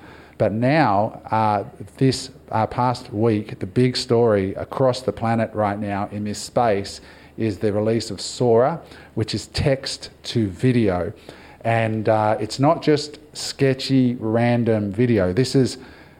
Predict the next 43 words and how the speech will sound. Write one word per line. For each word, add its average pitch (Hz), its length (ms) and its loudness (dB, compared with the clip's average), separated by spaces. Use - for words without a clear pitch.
cinematic 135 760 2
quality 117 560 2
video, 107 640 2
uh, 107 340 2
that 107 540 0
you 113 180 -4
can 104 220 -6
type 135 300 0
in 147 80 4
a - 40 0
prompt 110 520 -2
and 110 180 2
it 101 120 -6
generates 113 760 2
video. 98 640 0
So 120 340 2
rather 160 360 4
than 135 200 2
us, 113 360 0
uh, 107 120 0
trying 117 340 -2
to 107 80 -4
explain 120 560 0
that, 95 300 -4
uh, 110 220 0
we've, 123 220 0
we've 127 200 0
got 165 160 2
it 180 60 0
up 123 180 2
here 113 180 4
on 104 120 0
the, 101 160 2
on 107 100 -2
the 104 80 -2
screen. 120 380 0
We 101 80 -2
might 151 240 2
just 165 200 -2
quickly 123 360 0
throw 110 320 2
to 117 100 4
that. 98 340 2